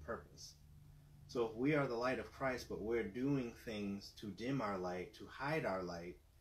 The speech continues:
you know, sometimes people hide their lights. They act a certain way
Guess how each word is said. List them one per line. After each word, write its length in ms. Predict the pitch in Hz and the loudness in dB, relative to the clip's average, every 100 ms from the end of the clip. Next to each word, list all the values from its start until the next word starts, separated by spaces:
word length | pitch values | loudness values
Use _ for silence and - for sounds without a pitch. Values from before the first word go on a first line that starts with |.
| - - - | -20 -16 -6
you 60 | |
know, 60 | 110 | -4
sometimes 440 | - 160 160 139 | -4 -2 0 0
people 500 | - 131 117 107 98 - - - - - - - - - - | 0 0 2 0 -2 -8 -20 -20 -20 -20 -20 -20 -20 -20 -18
hide 280 | - 117 98 | -4 0 0
their 120 | 95 | -2
lights. 320 | 90 87 90 - | -4 -4 -8 -4
They 140 | 110 | -2
act 260 | 107 107 101 | -2 -2 -8
a 40 | |
certain 460 | - 110 95 98 98 | -6 -6 -6 -6 -4
way 360 | 98 95 92 | -4 -4 -8